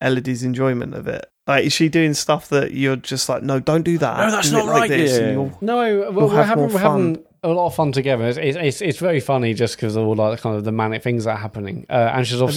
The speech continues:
Speaker 3: obsessed with,
Speaker 1: created
Speaker 3: like,
Speaker 1: your own
Speaker 3: pregn-
Speaker 1: family? Is that
Speaker 3: Uh,
Speaker 1: is
Speaker 3: yeah,
Speaker 1: that what
Speaker 3: well,
Speaker 1: you've
Speaker 3: so,
Speaker 1: done?
Speaker 3: so, um,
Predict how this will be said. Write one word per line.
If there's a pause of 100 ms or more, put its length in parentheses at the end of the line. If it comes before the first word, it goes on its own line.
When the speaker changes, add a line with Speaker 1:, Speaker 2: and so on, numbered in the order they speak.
Speaker 3:
obsessed
with,
Speaker 1:
created
Speaker 3:
like,
Speaker 1:
your
own
Speaker 3:
pregn-
Speaker 1:
family?
Is
that (500)
Speaker 3:
Uh,
Speaker 1:
is
Speaker 3:
yeah,
Speaker 1:
that
what
Speaker 3:
well,
Speaker 1:
you've
Speaker 3:
so,
Speaker 1:
done?
Speaker 3:
so,
um,